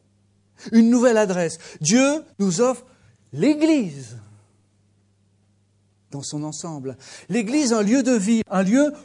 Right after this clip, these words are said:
où on peut se poser, un lieu de grâce. On rencontre beaucoup de gens dans les cours alpha, dans les parcours alpha, qui ont une seule envie,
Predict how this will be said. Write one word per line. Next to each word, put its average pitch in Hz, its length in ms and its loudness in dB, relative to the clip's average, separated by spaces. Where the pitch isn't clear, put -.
où 196 140 -2
on 196 80 0
peut - 200 -10
se 190 120 -2
poser, 220 760 -2
un 160 120 -10
lieu 247 400 -4
de 143 160 -4
grâce. 165 840 -8
On 165 80 -6
rencontre 208 340 -6
beaucoup 226 260 -8
de 180 40 -12
gens 254 320 -10
dans 180 180 -10
les 165 180 -6
cours 202 280 -10
alpha, 180 320 -10
dans 143 140 -12
les 143 100 -10
parcours 226 420 -10
alpha, 208 460 -8
qui - 120 -4
ont 208 140 0
une 233 80 0
seule 240 260 -4
envie, 180 400 -10